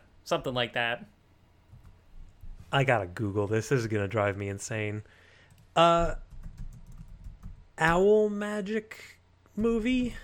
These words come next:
Speaker 2: Legend of the Guardians, the Owls of Ga'Hoole. Yeah, this is different.
Speaker 1: Oh! Oh, shit, it was about Ga'Hoole?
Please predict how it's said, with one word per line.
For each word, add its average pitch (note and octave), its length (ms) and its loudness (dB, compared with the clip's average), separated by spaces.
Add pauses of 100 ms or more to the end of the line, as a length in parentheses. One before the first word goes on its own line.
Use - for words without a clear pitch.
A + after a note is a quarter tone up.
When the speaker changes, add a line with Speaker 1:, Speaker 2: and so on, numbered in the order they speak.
(1800)
Speaker 2:
Legend G#3 460 12
of F#3 160 8
the F3+ 80 8
Guardians, D3+ 540 8
the C#3+ 140 0
Owls C#3+ 320 8
of A#2+ 140 4
Ga'Hoole. G#2 640 8 (200)
Yeah, D3 180 6
this D#3+ 160 6
is F3+ 100 2
different. E4+ 220 10
Speaker 1:
Oh! F#4 540 6 (1040)
Oh, D4+ 180 0
shit, - 460 2
it G3 140 2
was E3 260 4
about D4+ 280 2
Ga'Hoole? F#4+ 520 2